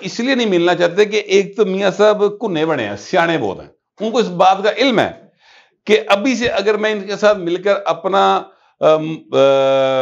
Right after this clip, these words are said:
यानी जहन बता दूंगा कि हमने क्या करना है, तो पाकिस्तान के हालात कल को क्या होंगे,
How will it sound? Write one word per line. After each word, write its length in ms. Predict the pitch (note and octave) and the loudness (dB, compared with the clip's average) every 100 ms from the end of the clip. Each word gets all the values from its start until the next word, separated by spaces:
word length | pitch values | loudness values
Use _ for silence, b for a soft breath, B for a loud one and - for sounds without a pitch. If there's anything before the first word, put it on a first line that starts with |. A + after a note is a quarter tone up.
| B2+ B2+ B2 | 0 -2 -4
यानी 240 | D3 D3 | -4 -4
जहन 600 | C3+ F#2+ D3 F3+ G3+ D#3 - _ _ _ _ _ - | -6 -4 0 0 -2 -6 -14 _ _ _ _ _ -6
बता 320 | G#2+ A#2+ C3+ | -2 2 2
दूंगा 340 | D#3+ G3 C#3 E2+ - _ _ | 2 0 0 0 -6 _ _
कि 80 | - | -4
हमने 240 | D3 D#3 E3+ | -2 0 -2
क्या 280 | F3 G3 | 0 0
करना 280 | G3 D3+ B2+ | 0 -2 -4
है, 120 | C#3 C3+ b b b b _ | -6 -8 b b b b _
तो 380 | G#3+ A3 A3+ A3+ A3+ - A3+ | 2 4 4 0 -2 -4 0
पाकिस्तान 720 | G#3 A#3 G#3+ - A3 A3 G#3+ | 0 -2 -10 -2 0 0 -4
के 260 | G3 A3+ | -8 -4
हालात 580 | G3+ F3+ D3 D#3 F3 - | -2 0 2 2 0 -2
कल 140 | G#3 G3+ | -4 -2
को 140 | G#3 | -4
क्या 300 | G#3+ G3+ A3 | -4 0 2
होंगे, 480 | A3+ E3 D3 D3+ C#3+ | 2 0 -4 -10 -12